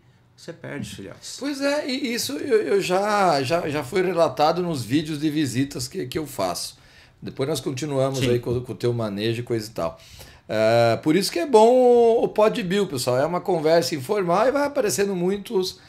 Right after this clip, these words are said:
Speaker 2: a, assuntos. É, já me relataram muito que o trinca-ferro tem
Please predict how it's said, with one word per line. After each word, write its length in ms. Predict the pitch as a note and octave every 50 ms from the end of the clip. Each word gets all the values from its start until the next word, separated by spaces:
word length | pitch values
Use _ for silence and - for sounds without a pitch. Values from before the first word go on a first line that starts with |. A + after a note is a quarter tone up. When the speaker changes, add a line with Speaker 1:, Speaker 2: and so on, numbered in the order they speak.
| - - _ _ -
Speaker 2:
a, 380 | - C3+ C#3+ - - - C#3+
assuntos. 840 | C3+ B2+ B2 - - E3 D#3+ D#3 C#3+ B2 - - E2+ D#2+ - - - - - - - - _ -
É, 440 | C3+ C3+ C#3+ D3 D3 D3+ D3+ D3+ D3
já 140 | C3 F#3+ A#3+
me 100 | C#4 C4
relataram 520 | B3+ B3 A3 G3+ F#3+ - G#3+ G#3+ G#3 F#3+
muito 460 | F3 E3 F3+ G#3+ B3+ B3+ - - F#3
que 220 | C3 - - F#3+ A#3
o 100 | C4+ C#4
trinca-ferro 720 | - A#3+ A3 A3 A#3+ F#3+ - - - E3 F3+ G3+ A#3 A#3
tem 420 | F#3+ - G#3 G#3 G#3+ A#3+ B3 B3+